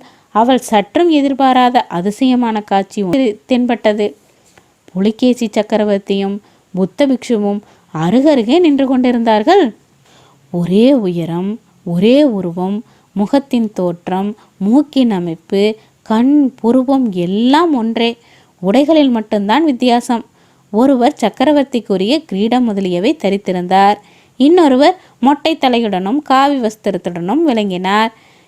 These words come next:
இதை பார்த்த சிவகாமி தன் மனதிற்குள், "ஆ, இதென்ன? புலிகேசியும் புத்த பிக்ஷுவும் ஒருவர்தானே, இங்கே தனித்தனியாய் நிற்கிறார்களே.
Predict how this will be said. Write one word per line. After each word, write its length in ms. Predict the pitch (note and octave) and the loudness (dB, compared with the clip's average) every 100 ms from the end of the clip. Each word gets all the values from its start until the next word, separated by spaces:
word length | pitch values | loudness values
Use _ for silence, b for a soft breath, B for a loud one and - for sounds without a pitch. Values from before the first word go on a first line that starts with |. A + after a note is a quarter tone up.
| b | b
இதை 220 | G3+ A3 B3+ | -2 0 0
பார்த்த 460 | B3+ G#3 B3+ - | 0 -2 0 -2
சிவகாமி 720 | C#4+ A3 G3+ A3+ C4+ B3+ D4+ C#4 C#4 b b | -2 -2 -2 0 0 2 2 2 -2 b b
தன் 200 | - D#4+ D4+ | -2 2 2
மனதிற்குள், 640 | C#4+ D4 D4 C4+ E4 G#4 - - | 2 2 2 0 0 -2 -4 -4
"ஆ, 100 | A#3+ G4+ G#4 b b b _ | 0 0 -2 b b b _
இதென்ன? 400 | C4+ D#4+ G#4+ C#4+ G3+ G3 b b _ | 0 2 2 2 0 -4 b b _
புலிகேசியும் 760 | - A3 B3+ D4 C#4+ C4 D4+ F4+ | -4 -2 0 0 0 2 0 2
புத்த 200 | B3 - D4 | -2 0 -2
பிக்ஷுவும் 440 | C4+ - D#4 G4 | -2 -2 0 0
ஒருவர்தானே, 680 | A3 G#3+ E4 D#4 D#4 C#4+ C#4 C#4+ b b b | 0 2 2 4 2 2 0 -2 b b b
இங்கே 260 | D4+ E4 E4 | 0 2 2
தனித்தனியாய் 680 | D#4 A#3 D4 F4 E4+ E4+ E4 | 0 -2 0 2 4 4 4
நிற்கிறார்களே. 680 | D4+ C#4+ D4 C#4 C4+ C4+ | 2 0 2 2 2 2